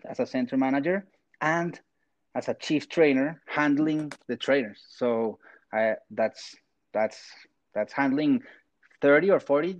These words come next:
uh, giant egos, Terry, more or less. <laughs> And, uh, so we're,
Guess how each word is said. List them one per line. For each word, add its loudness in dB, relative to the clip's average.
uh, -2
giant -2
egos, -6
Terry, -4
more 0
or -2
less. -8
<laughs> -10
And, -6
uh, 0
so 4
we're, 2